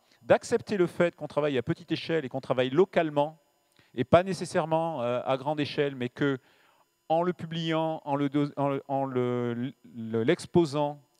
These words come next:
et en le faisant peut-être un peu partout, eh bien, on peut se raconter une histoire commune autour de ça et aller vers un futur qu'on préfère. Et ça, ça veut dire pour ça que ce qu'on observe, c'est que ça marche vraiment bien si les gens sont d'origine très variée. Dans un groupe, si vous êtes quatre personnes les mêmes,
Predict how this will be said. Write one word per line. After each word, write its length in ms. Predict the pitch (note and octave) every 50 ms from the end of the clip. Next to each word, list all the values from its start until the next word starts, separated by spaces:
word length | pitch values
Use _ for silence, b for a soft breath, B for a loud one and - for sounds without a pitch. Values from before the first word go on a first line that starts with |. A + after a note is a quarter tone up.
| _ -
et 180 | C3 C#3 D3
en 80 | D3+ D3+
le 80 | D3+ C#3+
faisant 320 | C#3 - C#3+ B2 D3+ D3+
peut-être 300 | - C#3+ - C#3 - -
un 60 | C3+
peu 100 | - C#3
partout, 400 | - C#3 - - - - D3 C#3+
eh 80 | B2+ A2
bien, 300 | A2+ A#2+ B2+ B2+ B2+ B2 G#2
on 80 | B2
peut 140 | - D3 D3
se 80 | - -
raconter 340 | D#3 - - D#3+ - -
une 140 | D#3 C#3+ C#3
histoire 320 | C#3 C3+ - D3+ C#3+ - -
commune 440 | - D#3+ D3+ D3+ D#3+ D#3+ D3 C3+ -
autour 300 | - B2+ B2 - C#3 B2
de 80 | C3 B2+
ça 360 | A#2 - C#3+ C#3 C#3 C3+ B2+ b b b b b
et 160 | B2+ B2+ B2
aller 220 | B2+ B2+ C3 C#3+
vers 180 | C3+ B2+ B2 A#2+
un 60 | B2
futur 460 | A#2 - C3+ - - C#3+ C#3 C#3+ - _
qu'on 460 | _ - C3 A#2 A2+ A#2 - - B2
préfère. 680 | A2+ - B2+ A2+ - - B2+ C3+ E3 G#3 G#3+ F3 B2+ A2 - _ _ _ _ b b b b b b b b b b b b
Et 140 | - C3+ C3
ça, 160 | - - G#3
ça 120 | - - E3+
veut 120 | D3+ D#3
dire 180 | D3+ D#3+ F3+ -
pour 160 | - C#3+ -
ça 240 | - - E3+ F3 F#3
que 220 | - - - B2+
ce 180 | A#2+ - - -
qu'on 200 | - D#3 D3 C#3+
observe, 480 | C#3 - - - D#3 D3+ E3+ G3 G3+ -
c'est 160 | - - -
que 100 | - C#3
ça 160 | - - C3
marche 240 | C3+ D#3 F3 D#3+ -
vraiment 280 | B2+ D3 D3 C#3+ C3+
bien 260 | C3 C3 C3+ D3+ E3+ F3+
si 200 | - - - C3+
les 120 | C3 C3
gens 180 | A#2 D#3 D#3+ E3+
sont 180 | - - B2+
d'origine 420 | B2 C3 B2+ C3 B2 A2+ D#3+ D#3 C#3
très 260 | - - - E3+ E3
variée. 400 | D3 C#3 B2 A#2 A2+ G#2+ G#2 -
Dans 220 | - A2+ A2+ A2+ C3+
un 80 | C3
groupe, 320 | B2+ A2+ A#2 D#3+ F#3 F3 -
si 100 | - C3+
vous 160 | B2+ B2+ B2
êtes 160 | C3 - -
quatre 200 | - F#3 - -
personnes 360 | - E3 - - - C#3+ C#3
les 140 | C3+ B2 A#2+
mêmes, 320 | A#2+ A#2+ B2 D3 F3 F#3+